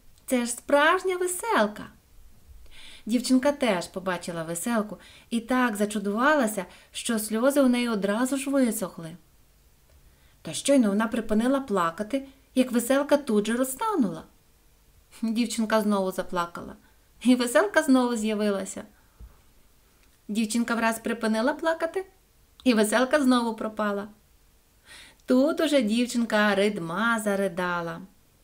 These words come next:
«Ой-ой-ой!» — засмутилася собачка Соня. «Що ж це виходить?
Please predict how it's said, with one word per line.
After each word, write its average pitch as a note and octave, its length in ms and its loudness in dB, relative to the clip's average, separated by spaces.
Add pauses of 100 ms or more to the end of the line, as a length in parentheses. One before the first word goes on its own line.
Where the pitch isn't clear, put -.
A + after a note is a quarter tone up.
(160)
«Ой-ой-ой!» — C#4 1160 4 (360)
засмутилася G#3+ 800 -2
собачка G#3+ 560 -2
Соня. F#3+ 400 -6 (800)
«Що - 380 -2
ж G#3 120 -6
це C#4 100 4
виходить? C4+ 720 -2